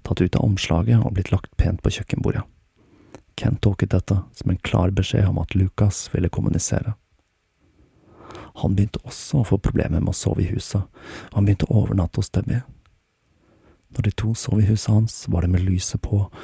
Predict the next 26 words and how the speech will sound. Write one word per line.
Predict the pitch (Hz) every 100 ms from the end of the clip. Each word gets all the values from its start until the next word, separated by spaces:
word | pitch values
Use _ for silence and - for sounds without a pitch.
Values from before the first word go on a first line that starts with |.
| - -
og | -
med | 87 87
en |
frykt | - - - -
for | -
at | -
Lucas | 92 85 - 95
plutselig | - - - - - 95
skulle | - 87
dukke | 92 98
opp | - -
ved | 98
sengekanten. | 98 98 - 92 - 120 - _ _ _ _ _ _ _ _ _ _ _ - - - - -
Men | -
til | 90 107
tross | - 107 -
for | 98
at | 98
de | 107
var | 101
redde, | 98 98 95 - -
lot | 90 -
de |
nysgjerrigheten | 87 85 87 87 - 95
ta | 90
overhånd, | 92 90 110 107